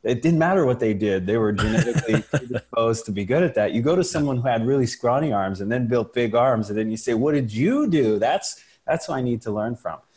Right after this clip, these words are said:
Speaker 1: So I, you know, I grew up an introvert, right? And so social interaction was painful for me, exhausting
Speaker 2: Mm.
Speaker 1: for me. I remember my mom, it was, uh, my earlier memories, like, my mom was kind of a shopaholic, and she would take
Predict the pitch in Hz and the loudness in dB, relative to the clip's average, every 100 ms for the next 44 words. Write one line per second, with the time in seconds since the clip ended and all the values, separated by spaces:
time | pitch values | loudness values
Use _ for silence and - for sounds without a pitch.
0 | _ - 156 135 143 160 135 123 104 131 | _ -6 0 2 2 0 -2 0 0 0
1 | 127 117 110 104 101 107 87 80 71 - | 2 0 0 -4 -4 -6 -6 -6 -6 -6
2 | 90 92 98 - 92 90 87 - 95 92 | -2 -2 -4 -6 -6 -4 -6 -2 0 0
3 | 90 - - 139 131 131 113 101 98 104 | -2 -10 -4 0 0 -2 -2 0 -2 -4
4 | - 101 87 - 175 165 - 139 - 135 | -6 -8 -6 -4 -2 -2 -4 -6 -4 -4
5 | 135 131 120 90 90 139 107 107 - 123 | -2 -2 -2 -2 -2 0 0 0 -2 -8
6 | 120 127 127 123 120 _ - 123 147 139 | -4 -2 -2 -2 -6 _ -8 -2 0 0
7 | 120 113 101 107 127 131 101 101 _ - | 0 -2 0 0 0 -2 -4 -8 _ -10
8 | 143 135 - - 143 139 156 202 180 113 | -8 -8 -8 -6 -6 -4 0 2 4 2
9 | - - 107 147 180 107 95 101 - _ | -2 -10 -6 -2 0 -2 -2 -6 -8 _
10 | - 113 127 127 110 - 113 101 95 - | -6 -2 -2 -2 -4 -4 -6 -6 -6 -2
11 | 104 104 98 104 107 101 101 98 104 98 | -2 -2 0 2 2 0 -4 -10 -6 -6
12 | - 98 98 | -4 -6 -6